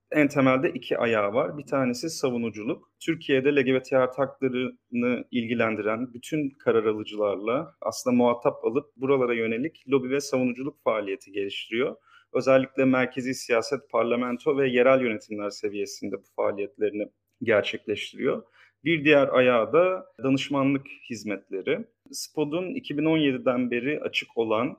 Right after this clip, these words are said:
hizmette olan bir danışma hattı var. Bu danışma hattı üzerinden Türkiye'nin dört bir yanından ve hatta yurt dışından L G B T artıların sorularını yanıtlıyor ve ilk elden, e, danışmanlık veriyor. Bu danışmanlık hizmetlerini daha da ileriye götürdüğü durumlar var.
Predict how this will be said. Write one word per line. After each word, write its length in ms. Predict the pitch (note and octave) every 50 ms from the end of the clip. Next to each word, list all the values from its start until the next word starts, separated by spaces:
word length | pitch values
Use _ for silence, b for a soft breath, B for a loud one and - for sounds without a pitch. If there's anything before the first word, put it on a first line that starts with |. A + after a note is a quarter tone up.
| _
hizmette 440 | A#2+ A2+ G2+ A2+ B2 A#2+ - _ -
olan 320 | A#2+ A#2 A#2+ C3 D3 D#3 C#3+
bir 140 | C3+ A2+
danışma 400 | - B2 B2 A#2+ - - C3 B2
hattı 280 | A2+ - - _ - G2+
var. 320 | A2 B2 D#3 - - - -
Bu 200 | B2+ B2+ B2+ B2
danışma 380 | B2 B2 B2+ B2+ - - C3+ C3
hattı 280 | A#2+ - _ _ -
üzerinden 600 | B2 A#2+ A2+ G#2 A2+ A2+ A2 A2+ G#2 G#2 C3 D3+ F#3 - - _ _ _ _ -
Türkiye'nin 480 | - C#3 A#2+ - C#3 C3 C3 C3 A#2+
dört 280 | C3 C#3+ D3+ D3 D3+ -
bir 80 | B2+
yanından 600 | A2+ A2+ A2+ G#2+ G#2+ G2 G2 F#2+ A2 B2+ D3 D#3+ - _ -
ve 60 | A2+
hatta 380 | A2+ C#3 D3+ D3 - - C#3+ C#3+
yurt 260 | C#3 C#3+ C#3+ C#3 -
dışından 580 | C3 B2 - - A2 G2+ G2+ G#2 A#2 D3+ G#3+ - - _ _ _ -
L 100 | A#2 B2
G 100 | B2 C3
B 100 | C3 C3
T 160 | C3 - B2+
artıların 440 | B2 A#2+ A#2+ A#2+ - - A#2+ A#2+ C3+
sorularını 560 | C#3+ - - C3+ B2 A2+ A#2 A#2+ A#2+ A#2+ B2
yanıtlıyor 440 | A#2+ A2+ G#2+ G#2+ - _ - - -
ve 80 | D3 -
ilk 320 | - D#3+ D#3 - - -
elden, 540 | - A#2 A2 G#2+ - B2+ C3+ D#3+ F#3+ F3+ - -
e, 180 | B2 A#2+ A2+
danışmanlık 680 | A#2+ B2 B2 B2 - - B2+ B2 A#2+ B2+ C3 C3 - A2+
veriyor. 380 | G#2+ G2+ G2+ G#2 C3 F3 A#3+ - _
Bu 240 | - D#3+ E3+ E3+ D3
danışmanlık 500 | D3+ D3 C#3+ - - D#3 D3+ D#3 E3 D#3+
hizmetlerini 680 | - D#3+ C3+ C#3 D3+ D3 D3 - D3 D3 D3 D#3+ D3+ C#3+
daha 220 | D3+ D3+ E3 E3
da 60 | D#3
ileriye 340 | D3 C3+ C3 C3+ C3 C3+ C3+
götürdüğü 760 | C3 C3 C3 C3 - C3 A#2+ A#2 A2+ C3 C#3+ D3+ E3+ - - -
durumlar 440 | B2+ B2+ B2 B2 B2+ C3+ C3+ B2+ B2
var. 480 | A#2+ A2 A#2 B2+ D#3 E3+ - - -